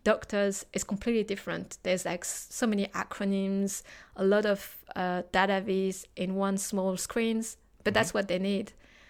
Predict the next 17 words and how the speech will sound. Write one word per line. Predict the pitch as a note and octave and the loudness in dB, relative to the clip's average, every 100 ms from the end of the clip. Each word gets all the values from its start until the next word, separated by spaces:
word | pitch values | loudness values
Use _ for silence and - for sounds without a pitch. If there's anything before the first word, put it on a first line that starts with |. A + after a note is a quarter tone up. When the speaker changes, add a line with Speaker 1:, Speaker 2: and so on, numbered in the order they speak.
| - _ _ - | -20 _ _ -4
Speaker 1:
And | F#3+ F#3+ F#3 F#3 - - _ _ _ _ _ - - | 0 2 2 -2 -6 -16 _ _ _ _ _ -20 -4
again, | - G3+ G#3 A3 G#3+ G#3 | 0 6 6 6 0 2
that's | F#3+ - | 0 0
kind | G3+ | -2
of | F#3+ | -2
expanding | G3 - - F#3+ G3 | -4 -6 -4 -2 -2
on | F#3+ | -2
my | F3+ | -4
chapter, | - F#3 - G3 | -6 -8 -6 -6
but | G3 F#3+ | -4 -2
basically, | F#3 F#3 - F#3 G3 | -2 -2 -6 -6 -6
how | E3+ G#3 | -4 -4
do | G#3+ | -2
you | G#3+ | -2
find | - F3+ F3+ | -4 -6 -4
it? | A#3+ - | -4 -4
Well, | F3 F3+ | -4 -4